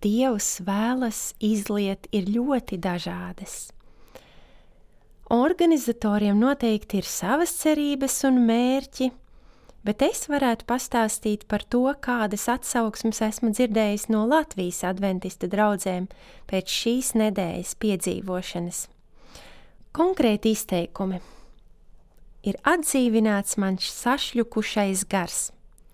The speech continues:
Ir atjaunota drosme dzīvot ar mērķi būt par viņa liecinieku. Beidzot novērtējam tā īpaši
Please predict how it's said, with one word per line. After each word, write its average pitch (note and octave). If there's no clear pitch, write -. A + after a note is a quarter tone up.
Ir G3
atjaunota A#3+
drosme A3+
dzīvot G#3+
ar F#3+
mērķi C4
būt A#3
par D4
viņa A3
liecinieku. G3
Beidzot C#4+
novērtējam G#3+
tā F3+
īpaši A#3+